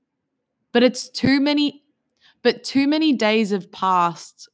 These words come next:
with my life being eh,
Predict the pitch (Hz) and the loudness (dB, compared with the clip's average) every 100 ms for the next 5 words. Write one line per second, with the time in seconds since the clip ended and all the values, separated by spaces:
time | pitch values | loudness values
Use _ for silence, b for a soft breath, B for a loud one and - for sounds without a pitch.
0 | _ 190 185 190 190 190 185 185 185 180 | _ -4 -4 0 0 2 2 2 0 -4
1 | - - _ _ - 196 180 165 202 - | -16 -20 _ _ -2 0 2 -2 -10 -14
2 | _ _ _ _ 202 185 175 | _ _ _ _ -2 0 -2